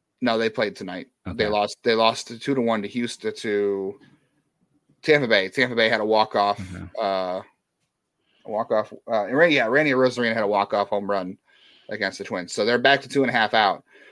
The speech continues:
Speaker 1: So I know it's ridiculous not talking about the playoffs right now, but, like, the Twins are in danger of falling below five hundred. They're thirty-one and thirty-one.
Speaker 2: They're exactly five hundred. This
Speaker 1: As
Speaker 2: division
Speaker 1: mu-,
Speaker 2: is awful.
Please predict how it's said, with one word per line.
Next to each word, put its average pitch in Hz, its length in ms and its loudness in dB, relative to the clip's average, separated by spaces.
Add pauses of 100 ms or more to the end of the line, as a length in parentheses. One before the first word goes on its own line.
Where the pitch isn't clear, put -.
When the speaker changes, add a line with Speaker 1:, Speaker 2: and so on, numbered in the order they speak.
(200)
Speaker 1:
So 131 300 4
I 151 140 6
know 165 180 8
it's 139 180 6
ridiculous 131 320 0
not 120 100 -4
talking 120 200 0
about 101 100 -8
the - 60 4
playoffs 113 360 2
right 110 160 -4
now, 104 220 -2
but, 104 160 -6
like, 107 220 0 (1700)
the 131 60 -4
Twins 185 360 6
are 151 120 10
in 147 80 6
danger 139 340 4
of 127 100 0
falling 127 220 4
below 117 200 2
five 107 180 -2
hundred. 110 240 -4
They're 101 80 -6
thirty-one 117 400 0
and 98 100 -10
thirty-one. 101 520 -2
Speaker 2:
They're 110 180 8
exactly 104 380 6
five 90 200 2
hundred. 82 220 -2
This 82 120 -6
Speaker 1:
As - 20 -14
Speaker 2:
division 98 240 4
Speaker 1:
mu-, 180 120 6
Speaker 2:
is - 100 -6
awful. - 440 -6